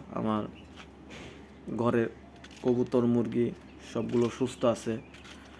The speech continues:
হ্যাঁ, রোগবালাই কম আছে।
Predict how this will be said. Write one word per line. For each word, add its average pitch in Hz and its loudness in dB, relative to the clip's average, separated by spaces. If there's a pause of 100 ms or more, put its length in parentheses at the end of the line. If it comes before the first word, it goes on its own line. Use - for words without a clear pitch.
(300)
হ্যাঁ, 131 -4 (480)
রোগবালাই 113 6 (500)
কম 120 4
আছে। 104 0